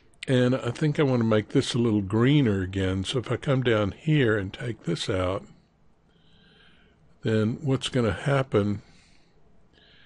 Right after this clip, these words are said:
here is that's gonna go to that lighter color and pop it up a little bit more.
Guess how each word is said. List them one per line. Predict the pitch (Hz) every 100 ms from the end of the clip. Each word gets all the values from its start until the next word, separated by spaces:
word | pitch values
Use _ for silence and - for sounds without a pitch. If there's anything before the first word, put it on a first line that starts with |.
| _ _ _ _
here | 160 131 101 107 - - _ _ _ _ _ _ _ _ _ _ _ _
is | 127 -
that's | 117 113
gonna | - 113 101
go | 104 101 101 98
to | 95 98
that | 104 -
lighter | 104 104 104 95 92 -
color | - - 120 98 92
and | 92 92 _ _ -
pop | 107 98
it | 101
up | 95 98
a |
little | 95 87
bit | 98 -
more. | 107 92 92